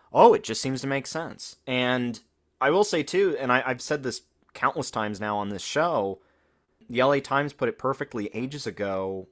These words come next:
uh, and for all I know, it could have been in twenty twenty, it could have been last year. I don't honestly remember when this article came out, but that just goes to show how many times I've mentioned it. Um, they, they've straight up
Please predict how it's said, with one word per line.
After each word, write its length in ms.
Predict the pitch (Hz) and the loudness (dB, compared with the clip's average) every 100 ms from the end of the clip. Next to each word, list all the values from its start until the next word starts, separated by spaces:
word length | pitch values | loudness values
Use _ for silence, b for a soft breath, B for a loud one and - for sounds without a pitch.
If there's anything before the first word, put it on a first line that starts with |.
| _ | _
uh, 300 | 107 101 98 - | -8 -6 -6 -8
and 120 | 110 | -10
for 140 | - 143 | -4 -2
all 100 | 117 | 0
I 60 | |
know, 140 | 131 95 | -2 -4
it 60 | |
could 100 | - | -6
have 60 | 110 | -8
been 100 | 101 | -8
in 80 | 95 | -10
twenty 280 | - 104 90 | -10 -10 -6
twenty, 460 | 151 165 156 143 127 | 0 2 2 0 -4
it 100 | - | -4
could 140 | 120 | -4
have 100 | 110 | -2
been 560 | 110 104 101 95 92 85 _ _ _ _ - | -4 -4 -4 -6 -8 -12 _ _ _ _ 2
last 360 | 120 139 - 131 | 4 4 2 0
year. 300 | 127 120 113 | 2 4 2
I 100 | 110 | 0
don't 160 | 113 - | -4 -4
honestly 340 | 110 113 117 | -4 -4 -4
remember 260 | 107 107 101 | -4 -4 -4
when 200 | 104 104 | -4 -6
this 120 | 95 | -6
article 320 | 104 101 - - | -4 -6 -6 -12
came 200 | 104 101 | -8 -2
out, 320 | 104 98 - | 0 0 -2
but 300 | 104 95 92 _ b b b b b b _ _ 131 139 143 | -4 -4 -4 _ b b b b b b _ _ -20 -20 -8
that 240 | 123 120 | -4 -4
just 240 | - - - | -4 -8 0
goes 180 | 113 - | 0 0
to 60 | |
show 140 | 104 104 | -4 -4
how 60 | |
many 100 | 110 | -4
times 180 | 98 98 | -6 -12
I've 80 | 85 | -12
mentioned 400 | 104 139 - 113 | -8 -8 -6 -4
it. 280 | 101 92 - | -2 -4 -4
Um, 560 | 113 113 107 104 98 92 _ _ _ _ _ _ _ 139 | 0 2 2 -2 -8 -12 _ _ _ _ _ _ _ -4
they, 300 | 123 139 151 | 4 6 6
they've 220 | 143 143 | 4 0
straight 260 | - 156 156 | -2 2 2
up 180 | 156 | 2